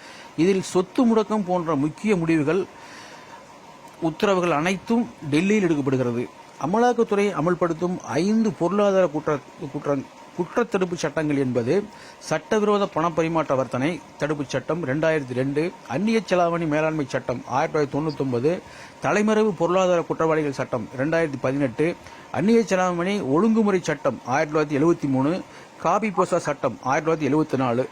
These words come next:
என்பவைகளாகும். மேலும் அந்நிய செலாவணி பொருளாதார குற்றங்களில் தொடர்புடைய நபர்களுக்கு சம்மன் அனுப்புவது, சொத்துக்களை பறிமுதல் செய்தல் உள்ளிட்ட சட்டவிரோத பண பரிவர்த்தனை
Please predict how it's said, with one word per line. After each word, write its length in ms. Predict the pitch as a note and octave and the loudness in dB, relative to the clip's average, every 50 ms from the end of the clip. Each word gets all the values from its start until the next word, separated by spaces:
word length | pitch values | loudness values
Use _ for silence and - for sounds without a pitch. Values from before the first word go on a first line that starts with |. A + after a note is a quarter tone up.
| - - | -4 -2
என்பவைகளாகும். 800 | D3 D3+ D#3 D#3+ D#3 D3+ C#3+ C#3 D3+ C#3+ B2+ A2+ G#2+ - A#2+ A2+ - - - - - - - - - - - - - - - - - - - - - - - - - | 0 0 2 2 2 2 2 2 2 2 0 0 0 -2 -4 -6 -6 -10 -16 -18 -18 -18 -18 -20 -20 -20 -20 -20 -20 -20 -20 -20 -20 -20 -18 -16 -16 -14 -14 -10 -4
மேலும் 480 | E3 E3+ F#3+ F3+ E3 F#3+ A3+ A#3 E3 - - - - - - | -2 0 2 4 4 4 2 2 -2 -6 -12 -20 -20 -16 -10
அந்நிய 360 | A#2+ C3+ F3+ G#3+ A#3+ B3+ B3+ - | -6 -4 -2 0 2 2 2 2
செலாவணி 480 | - G#3+ G3 F#3+ F#3 F3 E3 E3 D3+ - - - - - - - - - - - - - - - - | 2 2 2 2 2 2 2 0 0 -2 -2 -8 -14 -18 -20 -20 -20 -20 -20 -20 -20 -16 -14 -6 -2
பொருளாதார 680 | D#3+ E3 F3 G#3 A3 A3+ A3 G#3 G#3 G3+ F#3 E3+ A#2 - - - - - - - - - - | 0 2 2 4 4 4 4 4 4 4 4 2 0 -2 -6 -16 -20 -20 -20 -20 -20 -8 -6
குற்றங்களில் 480 | E3 D#3 - F#3+ F#3 F3+ F3 F3 F3 D#3+ | -4 -2 0 0 0 2 2 2 2 2
தொடர்புடைய 640 | - D3+ C3+ D#3 E3 D3+ D3 C#3+ C3 D3 E3 F#3 - - - - - - | 2 0 2 2 2 2 2 2 2 2 2 2 0 -2 -8 -16 -8 -6
நபர்களுக்கு 600 | D3 C#3+ E3+ F3+ E3 E3 D#3 D3 - - F3+ E3+ - - | -2 0 0 0 2 2 0 0 2 0 0 0 0 -2
சம்மன் 280 | D3 E3+ F#3+ G3+ G3 | -2 0 0 2 2
அனுப்புவது, 600 | F#3+ D#3 E3 D3+ D3+ C#3+ C#3+ C3 D3 E3+ F#3 - - - - - - - | 2 2 2 2 2 2 2 2 2 2 0 0 -4 -12 -20 -20 -20 -18
சொத்துக்களை 500 | - - D#3+ E3 E3 - A#3 F#3+ A3 G3+ | -6 -2 -2 -2 0 0 2 4 4 2
பறிமுதல் 460 | - - D#3+ D#3 F#3 G3 G3 G3 F3+ | 2 2 0 0 0 0 0 0 0
செய்தல் 400 | D#3 - D#3+ D3+ D3+ E3+ F3 E3+ - | 0 0 0 2 2 2 2 0 0
உள்ளிட்ட 480 | - D3+ F3 F3 D#3 C#3 - C3 A2 - - | -2 0 0 0 0 0 2 0 0 0 -2
சட்டவிரோத 600 | - - D3+ - - G3+ G3 F#3+ G3 G3 G3 F#3 | -4 -4 -4 0 0 2 2 4 4 4 2 2
பண 280 | - - D#3 E3+ F3 | 0 0 0 0 0
பரிவர்த்தனை 640 | D3+ - D#3 D3+ E3 F3 F3 D#3+ - D#3 D3 C#3 - | 0 0 0 0 2 2 2 2 2 0 -2 -2 -2